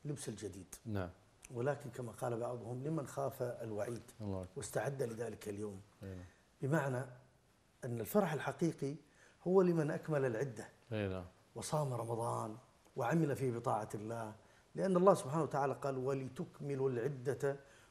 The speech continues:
Speaker 1: ولتكبروا الله على ما هداكم ولعلكم تشكرون".
Speaker 2: تشكرون.
Speaker 1: فالعيد الذي يفرح فيه حقيقة هو الذي قام بطاعة ربه.
Speaker 2: أي نعم.
Speaker 1: أما من فرط في رمضان و-،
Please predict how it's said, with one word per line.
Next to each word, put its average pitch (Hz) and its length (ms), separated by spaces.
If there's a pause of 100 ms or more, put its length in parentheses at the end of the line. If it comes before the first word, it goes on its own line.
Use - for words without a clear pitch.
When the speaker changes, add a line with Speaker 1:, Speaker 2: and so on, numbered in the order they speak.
Speaker 1:
ولتكبروا 143 880
الله 135 360
على 139 340
ما 139 280
هداكم 156 440
ولعلكم 196 420
تشكرون". 240 520
Speaker 2:
تشكرون. 95 240 (500)
Speaker 1:
فالعيد 147 960 (160)
الذي 202 240
يفرح 220 280
فيه 185 300 (120)
حقيقة 170 840 (600)
هو 302 100
الذي 262 280
قام 254 420
بطاعة 233 340
ربه. 240 300 (300)
Speaker 2:
أي 98 140
نعم. 90 140 (160)
Speaker 1:
أما 226 200
من 190 200
فرط 196 480
في 143 160
رمضان 139 640
و-، 151 180